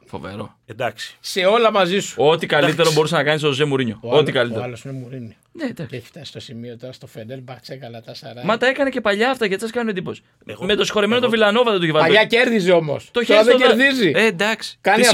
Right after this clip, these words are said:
Speaker 1: σημα-,
Speaker 3: και δεν κερδίζει
Speaker 1: δεν
Speaker 3: κιόλας.
Speaker 1: έχει σημασία το
Speaker 2: Τον
Speaker 1: αποτέλεσμα.
Speaker 2: στο, στο Europa.
Speaker 3: Ναι.
Speaker 2: Πιστεύω ότι πρέπει να έχει περάσει τη Rangers.
Speaker 3: Ε, εντάξει, οκ.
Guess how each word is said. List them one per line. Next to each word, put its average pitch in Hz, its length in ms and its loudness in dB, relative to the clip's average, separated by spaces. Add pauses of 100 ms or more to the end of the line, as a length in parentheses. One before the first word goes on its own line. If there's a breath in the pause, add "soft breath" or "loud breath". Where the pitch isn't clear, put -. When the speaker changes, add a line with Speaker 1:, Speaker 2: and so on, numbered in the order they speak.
Speaker 1:
σημα-, 247 60 2
Speaker 3:
και 247 80 2
δεν 269 140 2
κερδίζει 269 320 4
Speaker 1:
δεν 151 100 2
Speaker 3:
κιόλας. 160 220 4
Speaker 1:
έχει 135 100 0
σημασία 135 460 -2
το 151 60 2
Speaker 2:
Τον 151 80 2
Speaker 1:
αποτέλεσμα. 127 540 -4
Speaker 2:
στο, 95 80 -16 (360)
στο 85 140 -20 (120)
Europa. 87 280 -18 (880)
Speaker 3:
Ναι. 123 400 -10
Speaker 2:
Πιστεύω 104 220 -16
ότι 101 80 -14
πρέπει 98 160 -18
να - 20 -18
έχει - 160 -20
περάσει 98 340 -16
τη 95 120 -20
Rangers. 85 460 -20
Speaker 3:
Ε, 180 120 -10
εντάξει, 165 460 -6
οκ. 139 180 -12